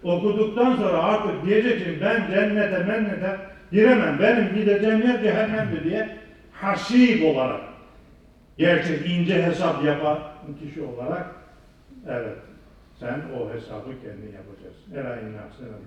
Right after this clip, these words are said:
kelam ve eblegan nizam kelamul ilmil fil aziz ve anam.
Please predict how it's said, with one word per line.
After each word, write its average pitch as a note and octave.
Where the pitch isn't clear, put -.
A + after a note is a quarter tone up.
kelam B2
ve A#2+
eblegan D#3+
nizam D3
kelamul C3
ilmil A2
fil A2+
aziz G2
ve G#2+
anam. G2+